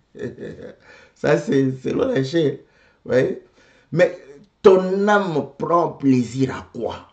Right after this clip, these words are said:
C'est ça, c'est que je me pose la question. Tel que tu désires,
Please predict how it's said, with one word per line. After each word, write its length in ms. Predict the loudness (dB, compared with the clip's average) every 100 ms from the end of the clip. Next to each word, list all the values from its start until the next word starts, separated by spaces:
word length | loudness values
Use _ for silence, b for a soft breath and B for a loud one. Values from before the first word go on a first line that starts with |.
| _
C'est 180 | -20 -20
ça, 380 | -18 -10 -8 -8 -12
c'est 380 | -20 -20 -12 -12
que 100 | -8
je 80 | -6
me 400 | -4 -4 -4 -6
pose 360 | -8 -10 -10 -12
la 120 | -18
question. 440 | -18 -18 -14 -14 -14 B B B _
Tel 300 | 8 8 8
que 120 | 2 2 2 -12
tu 120 | -6 -4
désires, 840 | 0 2 2 -2 -6 -4 -4